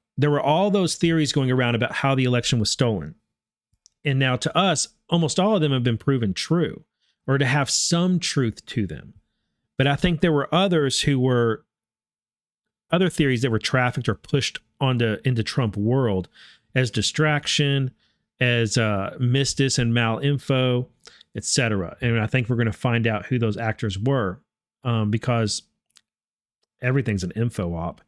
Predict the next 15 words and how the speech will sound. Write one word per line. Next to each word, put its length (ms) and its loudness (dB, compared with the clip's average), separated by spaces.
And 380 0
that 260 0
was 160 0
certainly 340 0
an 100 -2
info 380 0
op 200 -2
between 520 -4
November 560 0
and 100 0
J 180 -2
six. 580 -6
Now, 280 0
recall 380 0
this. 460 -4